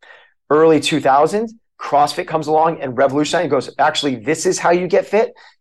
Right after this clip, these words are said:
And now we're seeing the shift from the sea of machines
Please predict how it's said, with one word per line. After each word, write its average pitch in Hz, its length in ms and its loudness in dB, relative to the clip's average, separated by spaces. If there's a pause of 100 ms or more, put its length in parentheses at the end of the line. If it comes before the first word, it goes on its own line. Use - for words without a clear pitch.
(140)
And 139 240 2
now 147 240 2
we're 151 140 2
seeing 151 280 -2
the 127 80 -2
shift 165 300 0
from 135 260 0
the 120 80 -2
sea 156 320 -2
of 131 140 2
machines 175 920 -2